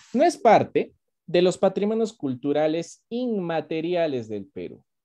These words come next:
Patrimonios culturales inmateriales. Estela Raimondi, Santuario Histórico de Machu Picchu, Sitio Arqueológico de la Cultura Wali, Fortaleza de Sacsayhuamán o Las Cabezas Clavas.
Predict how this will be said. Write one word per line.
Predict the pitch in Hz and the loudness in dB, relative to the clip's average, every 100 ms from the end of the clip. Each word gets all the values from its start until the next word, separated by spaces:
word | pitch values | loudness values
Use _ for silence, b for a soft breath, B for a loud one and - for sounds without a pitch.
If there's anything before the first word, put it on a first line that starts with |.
| _ _ _ _ _ _ - _ - - - - - - - | _ _ _ _ _ _ -20 _ -20 -20 -20 -20 -20 -20 -8
Patrimonios | 110 107 135 151 147 | -8 -4 -4 -4 -2
culturales | 131 107 120 127 123 120 | -4 0 2 4 2 -2
inmateriales. | 101 92 87 95 95 67 65 - _ _ _ b b b b - | -8 -8 -8 -4 -4 -4 -10 -20 _ _ _ b b b b -4
Estela | 156 147 226 220 | -2 2 6 8
Raimondi, | 202 196 202 226 226 | 8 6 6 4 2
Santuario | 202 151 147 175 | 2 0 2 2
Histórico | 160 - 165 147 143 | 0 -2 -2 -2 -4
de | 127 | -4
Machu | 127 127 | -4 -8
Picchu, | 190 214 - 208 | -10 -8 -4 -4
Sitio | 202 196 180 | -2 -2 0
Arqueológico | 160 - 139 151 147 143 | 0 0 0 0 -2 -2
de | 135 | 0
la | 120 | 0
Cultura | 117 117 147 139 | -4 -6 -4 -2
Wali, | 156 196 | -2 -4
Fortaleza | 196 127 123 123 135 147 156 | -6 -8 -8 -2 0 0 0
de | 131 113 | -2 -4
Sacsayhuamán | - 147 - 156 151 160 196 _ | -6 -10 -6 -2 -2 -4 -8 _
o | 120 | -4
Las | 113 107 | -2 -2
Cabezas | - 120 123 123 117 - | -4 -4 -4 -4 -10 -12
Clavas. | - 107 95 87 - - - | -6 -4 -4 -6 -16 -18 -18